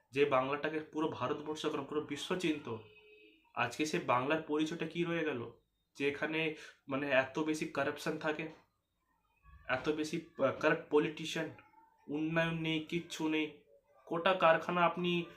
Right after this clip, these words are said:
আহ, ঘাটালকে দিতে পেরেছেন, রেল লাইন দিতে পেরেছেন, হ্যাঁ? ওখানে মানুষ মারা যাচ্ছে, আপনি, আপনার হোশ নেই, আপনি মালদ্বীপসে গিয়ে হাবুডুবু খাচ্ছেন।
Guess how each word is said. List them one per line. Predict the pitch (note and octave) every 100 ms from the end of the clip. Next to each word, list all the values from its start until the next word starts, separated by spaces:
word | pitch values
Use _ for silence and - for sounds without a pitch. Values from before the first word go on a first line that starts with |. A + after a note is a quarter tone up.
| -
আহ, | B2+ B2
ঘাটালকে | A#2+ C3+ F3 F3 F3+
দিতে | D#3 D3+
পেরেছেন, | C3 B2 A2+ A2+ A2+ B2+
রেল | D#3
লাইন | E3+ F3
দিতে | F3+ F3
পেরেছেন, | F3+ F3+ F3 B2 G#2 - - _ _ _ _ -
হ্যাঁ? | D3+ D#3 _ _ _ _ C3
ওখানে | B2+ D#3 F3
মানুষ | C3+ B2 F3 F3
মারা | D#3+ E3
যাচ্ছে, | E3 E3 - E3+
আপনি, | D3+ D#3+ D#3+ D#3 C#3
আপনার | B2 C3+ D#3
হোশ | C#3 D3+ D3+
নেই, | D#3+
আপনি | C#3+ D#3
মালদ্বীপসে | C#3+ C3 B2+ D3+ D3+
গিয়ে | D3
হাবুডুবু | C3+ C3 D3 D3+
খাচ্ছেন। | D3+ D#3 D#3